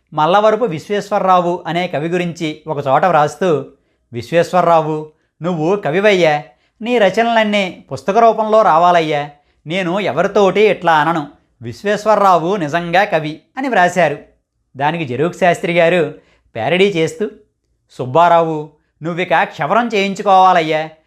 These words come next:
నీ తల మాసిందయ్యా, నేనెవరితోటి ఇట్లా అనను, సుబ్బారావు నిజంగా తలకి మాసినవాడు" అంటూ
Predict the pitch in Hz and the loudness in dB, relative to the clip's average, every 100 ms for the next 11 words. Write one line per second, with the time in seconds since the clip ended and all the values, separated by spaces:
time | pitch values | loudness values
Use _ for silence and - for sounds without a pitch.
0 | _ - 170 202 156 180 202 170 156 254 | _ -14 -10 -4 0 2 2 0 -4 -4
1 | 240 214 175 165 165 _ _ - 214 214 | -2 -2 0 -2 -4 _ _ -10 -4 0
2 | 170 214 220 220 208 247 190 185 185 165 | 2 2 2 2 2 0 0 2 2 2
3 | 175 - - _ _ - 123 135 202 202 | 0 -4 -12 _ _ -16 -4 2 4 4
4 | 185 170 208 151 165 185 175 202 135 160 | 4 2 -4 -6 -8 -4 -2 -2 -4 -8
5 | 214 185 170 170 165 151 143 - _ - | -4 -4 -4 -2 0 0 -2 -12 _ -8
6 | 160 151 196 180 | -6 -4 -2 0